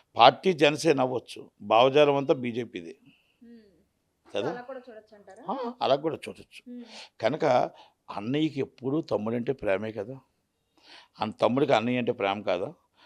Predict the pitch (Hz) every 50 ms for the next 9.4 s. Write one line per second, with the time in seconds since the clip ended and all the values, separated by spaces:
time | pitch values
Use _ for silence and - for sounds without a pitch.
0 | - _ - 92 101 110 120 139 120 - 110 104 101 107 127 135 139 143 143 123
1 | 120 139 135 131 123 117 110 107 151 180 190 175 160 151 117 113 123 117 117 113
2 | - 117 110 104 101 98 95 90 101 95 92 98 98 110 123 123 110 95 95 101
3 | 117 113 101 101 95 95 101 110 - - - - _ _ - 104 107 127 123 151
4 | 165 160 127 113 127 127 156 170 175 156 131 131 117 120 117 - 127 117 120 110
5 | 92 90 85 85 82 - _ _ _ 240 233 233 226 - - - - - - -
6 | _ - - 127 127 185 175 170 165 160 147 131 104 117 107 - - 156 156 185
7 | 185 185 - 170 139 - 151 165 165 147 135 120 113 117 131 160 196 214 - -
8 | - 160 156 165 165 160 160 165 151 170 151 156 156 156 156 147 170 165 160 151
9 | 135 151 156 156 147 156 151